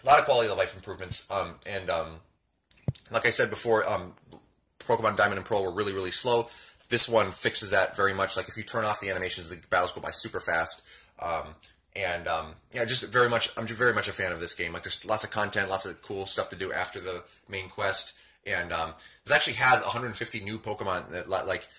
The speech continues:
you will only see them during your initial playthrough. Um, like, you don't, they don't rely on, like, a lot of the old Pokemon in this one like they do in some other games. Um, so, yeah, you get a very new experience with this. Um, and, it, yeah, it's a really great game. Highly recommend it. And then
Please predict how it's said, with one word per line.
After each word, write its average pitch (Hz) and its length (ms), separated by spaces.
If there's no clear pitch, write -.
you 113 120
will 107 140
only 110 260
see 107 200
them 90 280
during 92 260
your 90 160
initial 92 500
playthrough. 90 500
Um, 87 380
like, 95 240
you 107 80
don't, 107 200
they 110 100
don't 113 260
rely 95 440
on, 85 100
like, 87 140
a - 20
lot 87 140
of 90 40
the 87 100
old 90 200
Pokemon 87 300
in 82 80
this - 180
one 80 220
like 82 200
they 90 120
do 85 240
in 82 140
some 82 260
other 82 140
games. 78 300
Um, 82 220
so, 80 280
yeah, 85 180
you 98 200
get 104 160
a 95 60
very 98 180
new 95 80
experience 95 560
with 98 100
this. 95 300
Um, 90 240
and, 87 200
it, 101 140
yeah, 131 180
it's 104 140
a 98 60
really 123 180
great 113 240
game. 117 160
Highly 101 220
recommend 104 320
it. - 120
And 156 120
then 170 160